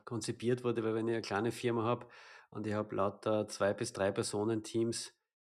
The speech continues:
dann wird, dann wird, dann wird das nicht effektiv sein, dass die einzelnen Teams jeweils individuell sich die ganze Arbeitsweise zurechtlegen.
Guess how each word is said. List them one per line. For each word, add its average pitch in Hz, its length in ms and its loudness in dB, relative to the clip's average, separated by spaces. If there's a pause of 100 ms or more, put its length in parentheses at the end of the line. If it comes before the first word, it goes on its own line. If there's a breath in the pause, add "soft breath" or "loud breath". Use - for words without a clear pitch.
(540)
dann 104 240 0
wird, 110 320 2
dann 107 160 2
wird, 117 280 2
dann 110 180 2
wird 123 220 2
das 117 140 0
nicht 117 140 0
effektiv 120 580 -2
sein, 110 440 0
dass 107 180 -6
die - 120 -2
einzelnen 107 480 0
Teams 110 340 -4
jeweils 107 360 2
individuell 117 920 4
sich - 420 -2
die 107 120 -6
ganze 113 300 2
Arbeitsweise 104 480 2
zurechtlegen. 95 680 -4